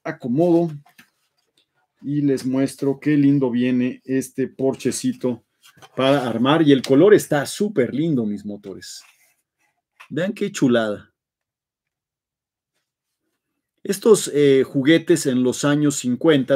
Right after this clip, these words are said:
que es cuando inicia la serie Micro Racer de Schuco, venían ya ensamblados, venían ya armados en una cajita, eh, como la, la que les compartí del el Herbie de Micro Racer. Y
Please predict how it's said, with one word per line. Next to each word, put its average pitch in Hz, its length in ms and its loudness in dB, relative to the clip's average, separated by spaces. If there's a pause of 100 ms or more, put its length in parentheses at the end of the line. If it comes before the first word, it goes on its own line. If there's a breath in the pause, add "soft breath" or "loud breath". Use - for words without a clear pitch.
(120)
que 143 60 -6
es 123 100 -8
cuando 123 300 -4
inicia 117 580 -4 (400 soft breath)
la 113 220 -8
serie 131 420 -2
Micro 120 420 -6
Racer 139 400 -4
de 139 100 -4
Schuco, 143 440 -6 (460 soft breath)
venían 202 400 0
ya 156 140 4
ensamblados, 160 720 -2
venían 127 380 -4
ya 139 160 -2
armados 135 520 -6
en 117 100 -6
una 120 180 -8
cajita, 110 800 -8 (720)
eh, 104 760 -10 (600)
como 147 180 -4
la, 143 100 0 (140)
la 123 160 -12
que - 80 -6
les 135 140 -8
compartí 147 560 -6
del 113 420 -4 (380 soft breath)
el 113 160 -10
Herbie 139 400 0
de 110 100 -6
Micro 113 300 -6
Racer. 127 340 -6 (1700)
Y 143 880 0